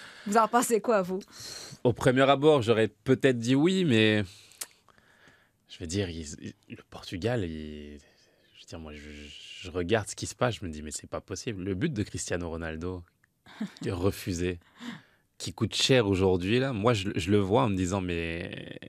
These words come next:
Speaker 2: oui, ils ont joué de façon mitigée, mais ils auraient dû être qualifiés, en fait, tu vois. » Donc, euh,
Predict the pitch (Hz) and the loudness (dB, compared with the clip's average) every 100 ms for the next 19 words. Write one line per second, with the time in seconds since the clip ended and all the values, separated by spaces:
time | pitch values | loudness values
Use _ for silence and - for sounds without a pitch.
0 | - - - 120 113 85 87 87 85 87 | -16 -12 -6 -2 -2 -4 -6 -6 -6 -6
1 | 87 82 - 92 104 101 90 101 - 92 | -8 -10 -8 0 2 4 2 -2 -2 -4
2 | 92 98 82 135 147 87 82 82 87 85 | -4 -6 -2 -2 -2 -6 -6 -6 -6 -8
3 | - 98 87 104 135 95 110 82 80 - | -12 -14 -6 -4 -4 -4 -6 -6 -8 -10
4 | 92 - 55 - _ _ - 85 90 - | -10 -12 -18 -20 _ _ -8 -6 -6 -12
5 | - - - - 98 90 107 95 92 90 | -20 -20 -20 -6 -4 2 4 6 4 2
6 | 90 90 90 | -2 -2 -4